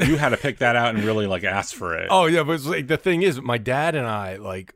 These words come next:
Speaker 2: loved this, and he was very into the whole Hawaiian gimmick. So <laughs> we did
Speaker 1: <laughs>
Speaker 2: get this, but this was one of those things that we would bury it in the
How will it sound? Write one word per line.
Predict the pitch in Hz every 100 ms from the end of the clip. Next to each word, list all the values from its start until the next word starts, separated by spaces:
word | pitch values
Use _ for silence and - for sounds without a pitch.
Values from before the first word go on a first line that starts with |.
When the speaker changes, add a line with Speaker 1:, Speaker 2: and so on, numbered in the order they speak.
| -
Speaker 2:
loved | 110 110 117 120
this, | 139 147 -
and | 123 107
he | 127
was | 123
very | 104 113 113 110
into | 113 110
the | 101
whole | 92 110 101
Hawaiian | 95 98 98 110 117 120
gimmick. | 113 127 139 151 - _ -
So | - 147 127 120 143 -
<laughs> | -
we | 196 156 165
did | 175 208 143
Speaker 1:
<laughs> |
Speaker 2:
get | 202 190
this, | 135
but | - 139
this | 196 196
was | 247 160
one | 180
of | 156
those | 135 131 -
things | 160 127
that | 101 110 101 _
we | 131 139
would | 123 98
bury | 135 160 170 170
it | 165
in | - 135 120
the | 117 110 104 113